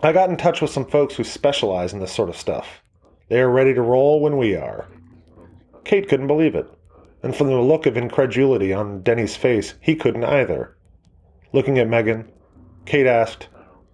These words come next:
"Is he serious?" "As cancer," Megan said. "They were calling back and forth the whole trip here." Inside, Kate was suddenly swirling with conflicting emotions. Anger, betrayal, embarrassment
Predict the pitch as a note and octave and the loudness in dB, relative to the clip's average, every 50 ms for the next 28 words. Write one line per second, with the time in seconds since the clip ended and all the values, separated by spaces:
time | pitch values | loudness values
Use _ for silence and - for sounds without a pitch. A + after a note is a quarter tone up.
0 | - - G3 - - G#3+ A#3+ - - A#3 A3+ A#3 A#3+ B3 B3+ B3 B3 - - - | -14 -12 -10 -4 -4 -4 -4 -2 -2 0 0 2 2 0 0 -2 -4 -10 -18 -20
1 | _ _ _ - - - _ _ _ _ _ _ _ - - B2 B2+ B2 - - | _ _ _ -20 -20 -20 _ _ _ _ _ _ _ -2 0 0 0 0 0 0
2 | D3 D#3 E3 E3 - A#2 A2 A2 - - _ _ _ - G#2+ G#2+ G#2 G2 G#2+ G#2 | 0 2 2 2 2 0 0 -2 -6 -14 _ _ _ -8 -4 -4 -2 -2 -4 -4
3 | - - G2+ G2+ G#2 G#2+ - - _ _ _ _ _ _ _ _ _ _ - B2 | -2 -2 -2 -2 -2 -6 -10 -20 _ _ _ _ _ _ _ _ _ _ 0 2
4 | C#3 C#3 C#3 C3+ - - - E3+ F3 E3 C#3 A2+ A2 B2+ C3+ C#3+ C#3 A#2+ G#2 - | 2 2 2 0 0 0 0 2 2 2 2 2 2 2 2 2 0 -2 -6 -2
5 | - C#3 C3+ A#2 - - - G2 - - C#3 C#3 C3 B2+ B2 - - B2+ A#2 - | 0 0 2 0 0 -2 -6 -4 0 0 2 2 2 0 0 0 -2 -2 -2 0
6 | - A#2+ A#2+ G#2+ E2 - - - - _ _ _ _ _ _ _ _ _ _ _ | -2 0 0 0 -2 -4 -10 -14 -20 _ _ _ _ _ _ _ _ _ _ _
7 | _ _ _ _ - - - - D#3+ E3 D#3 - E3 D3 C3 A2 G2+ F#2+ F#2 F#2+ | _ _ _ _ -20 -8 -4 -2 0 0 2 2 4 4 4 4 2 0 -4 -8
8 | - _ - - D#3+ D3+ D3 D3 - - D3+ D3 C#3+ C#3 C#3 B2+ A#2 - - - | -14 _ -4 -2 -2 -2 -2 -4 0 0 0 0 2 2 0 0 0 -2 -6 -2
9 | C3 C3+ C#3+ C#3 C3+ C3 A#2+ A2+ G#2+ F#2+ - - - A#2 G#2+ - A#2 A#2 A2+ - | 0 2 4 4 4 2 0 0 -4 -6 -6 -6 -6 -8 -2 -2 -2 0 0 -2
10 | A2 G#2+ G2 G2 F#2+ G2 G2 - - - - G2 - - - - _ _ _ _ | -2 -4 -4 -4 -4 -4 -4 -6 -8 -10 -12 -16 -18 -20 -20 -20 _ _ _ _
11 | _ - - A2 A#2+ A#2+ A#2+ A2 A2+ A2+ A#2+ A#2 - - _ _ _ _ _ _ | _ -6 -2 0 0 0 0 0 2 0 0 -2 -4 -12 _ _ _ _ _ _
12 | _ _ - - - - - A#2 A2+ A#2 A#2 A2+ A2+ A#2 - _ _ _ _ _ | _ _ -6 -4 -2 0 2 2 4 4 4 2 0 -2 -4 _ _ _ _ _
13 | _ _ _ _ _ _ - G2 G2 - A2+ A#2 A#2 A2+ A2 - - B2+ B2 B2 | _ _ _ _ _ _ -14 -10 -2 0 2 4 4 2 2 0 -2 -2 -2 -2
14 | - | -6